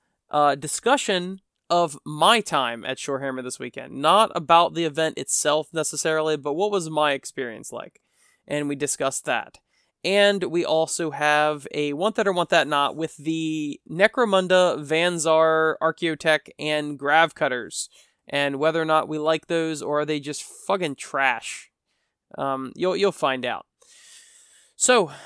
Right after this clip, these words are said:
what is going on with me besides Shorehammer going on? Um,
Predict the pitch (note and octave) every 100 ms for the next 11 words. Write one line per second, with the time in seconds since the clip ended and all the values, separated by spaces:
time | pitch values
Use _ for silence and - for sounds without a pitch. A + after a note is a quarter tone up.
0 | - D#3+ D#3 B3 G3 E3 F3+ G#3 G3+ G3
1 | E3+ F#3+ G3 E3 D#3 F#3+ F#3 E3+ - D#3+
2 | D3+ D3 C3+ D3 C#3+ C#3 C#3 C#3 - C#3
3 | C3+ C3+ C3+ C3 C3 C3